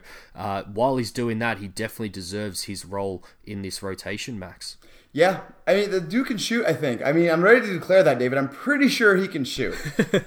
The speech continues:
Speaker 2: Uh, it just, it just, it just looks, you know, I, I'm not, I'm not a shot doctor or anything. I did predict Landry Shamet.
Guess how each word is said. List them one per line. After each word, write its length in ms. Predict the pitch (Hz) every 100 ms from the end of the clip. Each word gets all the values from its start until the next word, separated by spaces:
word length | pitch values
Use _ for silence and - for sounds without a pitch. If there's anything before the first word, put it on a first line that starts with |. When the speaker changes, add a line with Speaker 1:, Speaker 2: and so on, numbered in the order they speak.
| -
Speaker 2:
Uh, 80 | 160
it 160 | - 190
just, 140 | 233
it 80 | 220
just, 220 | 202 175
it 80 | 196
just 180 | 190 165
looks, 340 | 160 202 202 170
you 80 | 196
know, 220 | 190 180
I, 400 | - 175 185 165
I'm 60 | 170
not, 320 | 185 - 170
I'm 140 | 175
not 100 | 185
a 40 | 180
shot 280 | 180 165 147
doctor 320 | 127 - 117
or 40 |
anything. 320 | 110 110 120
I 100 | 110
did 220 | 113 127 123
predict 280 | 127 123
Landry 280 | 113 117 107
Shamet. 320 | 127 117 107